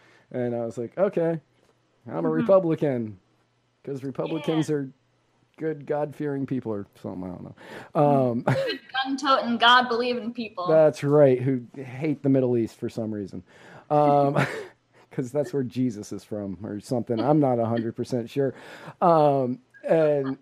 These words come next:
Speaker 1: so I, w-, you know, I was Republican. I joined, uh, like, the Young Republicans in high school. Um, I joined the Young Republicans in high school. That group didn't last very long,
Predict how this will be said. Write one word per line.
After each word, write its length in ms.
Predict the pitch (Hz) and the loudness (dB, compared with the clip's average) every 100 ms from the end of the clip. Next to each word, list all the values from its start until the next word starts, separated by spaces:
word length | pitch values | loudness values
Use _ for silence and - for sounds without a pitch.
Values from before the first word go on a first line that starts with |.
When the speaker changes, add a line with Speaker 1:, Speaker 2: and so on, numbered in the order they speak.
| _ _ _ | _ _ _
Speaker 1:
so 340 | - 180 165 165 | -4 2 2 4
I, 120 | 160 | 2
w-, 220 | 165 165 _ | 2 0 _
you 100 | 170 | 0
know, 160 | 165 147 | 2 2
I 40 | |
was 120 | 170 | 2
Republican. 540 | 196 180 160 165 170 165 147 | 0 0 0 0 0 -2 -2
I 340 | 139 143 139 117 | 0 2 0 -2
joined, 460 | 139 147 151 147 | -4 -2 -2 0
uh, 360 | 139 127 120 117 | 0 -2 -2 -4
like, 180 | 127 120 | -6 -8
the 200 | 110 98 92 _ _ 110 | -8 -14 -18 _ _ -8
Young 220 | 117 131 | -4 -2
Republicans 800 | 135 123 117 117 120 131 123 123 117 | -2 -4 -4 -6 -6 -4 -4 -4 -4
in 120 | 110 | -6
high 200 | 113 123 | -4 -4
school. 460 | - 131 123 123 123 - - _ | -4 -2 -2 -2 -6 -20 -20 _
Um, 480 | 123 120 117 110 107 117 | -4 -2 -4 -4 -8 -8
I 60 | |
joined 180 | 120 135 | -6 -4
the 40 | 127 | -4
Young 140 | 127 | -4
Republicans 480 | 123 127 120 123 113 | -6 -6 -6 -6 -6
in 60 | |
high 140 | 113 117 | -6 -6
school. 220 | - 123 | -6 -6
That 260 | 120 120 - | -4 -6 -8
group 240 | 117 113 | -10 -8
didn't 260 | 120 117 107 | -8 -10 -10
last 280 | 117 117 - | -10 -10 -10
very 260 | 127 123 123 | -8 -6 -6
long, 420 | 123 127 120 | -8 -10 -12